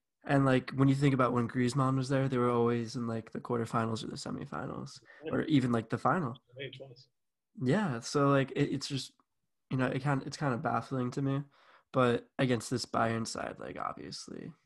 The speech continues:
Speaker 1: that's what's gonna happen.
Speaker 2: And, I mean, the other game, Salzburg beats, uh,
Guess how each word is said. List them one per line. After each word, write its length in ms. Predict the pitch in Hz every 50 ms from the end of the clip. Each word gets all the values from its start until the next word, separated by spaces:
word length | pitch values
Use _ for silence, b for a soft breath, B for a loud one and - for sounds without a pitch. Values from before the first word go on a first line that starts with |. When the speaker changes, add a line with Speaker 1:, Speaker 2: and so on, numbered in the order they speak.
| _ _ _ - _ _ _ _ _
Speaker 1:
that's 220 | - - - -
what's 120 | - - -
gonna 220 | - - - 165
happen. 360 | 170 - - - - - - - _ _ _ _ _ _ _ 147
Speaker 2:
And, 540 | 131 127 127 127 127 131 127 127 127 127 127 139
I 40 | 131
mean, 500 | 135 135 135 131 131 127 123 123 120 - 135
the 140 | 139 135 139
other 160 | 139 139 135
game, 260 | 135 135 127 127 123 120
Salzburg 540 | 120 - 127 123 123 120 - 123 117 113 -
beats, 320 | - 117 117 113 - - -
uh, 320 | 120 117 113 110 110 110